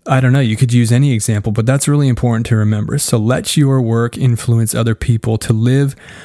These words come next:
a better life and hopefully one that lives more cohesively with nature. Um, this is a mini episode today, guys. Um,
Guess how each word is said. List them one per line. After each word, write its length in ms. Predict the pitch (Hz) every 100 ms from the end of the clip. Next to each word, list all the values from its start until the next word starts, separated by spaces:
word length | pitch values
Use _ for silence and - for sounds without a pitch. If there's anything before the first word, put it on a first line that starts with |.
| - -
a 80 |
better 320 | 120 123 120 110
life 340 | 107 104 107
and 200 | 120 123
hopefully 560 | 101 135 143 - 127 120
one 240 | 113 117
that 120 | 120
lives 300 | 123 117 107
more 480 | 113 117 117 120 120 -
cohesively 960 | 117 107 107 110 - 107 113 113 113 - - - - - _ _ -
with 300 | 127 131 123
nature. 580 | 117 113 107 104 104 107 _ - _ - - -
Um, 560 | 127 113 113 113 - - _ _
this 180 | 165 143
is 60 | 139
a 20 |
mini 260 | 127 127 131
episode 420 | 127 - 131 123
today, 240 | - 123
guys. 500 | 117 113 117 117 - - _ _ _ _ _ _
Um, 500 | 117 107 101 104 104